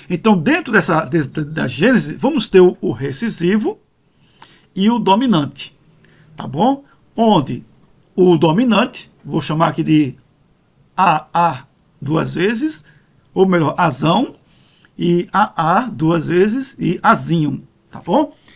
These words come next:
Então, esse cruzamento de azão com azinho é que vamos ter exatamente, é, o cruzamento de teste, onde vai ter justamente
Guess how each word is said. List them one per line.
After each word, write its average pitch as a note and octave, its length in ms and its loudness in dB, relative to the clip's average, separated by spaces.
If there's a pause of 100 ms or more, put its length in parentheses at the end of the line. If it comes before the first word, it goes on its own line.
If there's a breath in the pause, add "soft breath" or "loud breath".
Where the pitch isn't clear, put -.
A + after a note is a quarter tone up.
(200 loud breath)
Então, A3+ 240 0
esse D4 300 2
cruzamento G3 720 -2
de F3+ 180 -2
azão D#3 680 0
com D#3+ 180 -2
azinho E3 640 0 (320 soft breath)
é F3 100 -6
que A3 140 -2
vamos B3+ 320 -2
ter G#3 100 2
exatamente, G#3 880 -2 (540 soft breath)
é, E3+ 200 -2
o G3+ 120 -6
cruzamento G3+ 400 -2
de C4 100 -4
teste, - 500 -8 (360)
onde F3 180 -4
vai E3+ 100 2
ter D#3+ 160 -2
justamente F#3+ 540 -2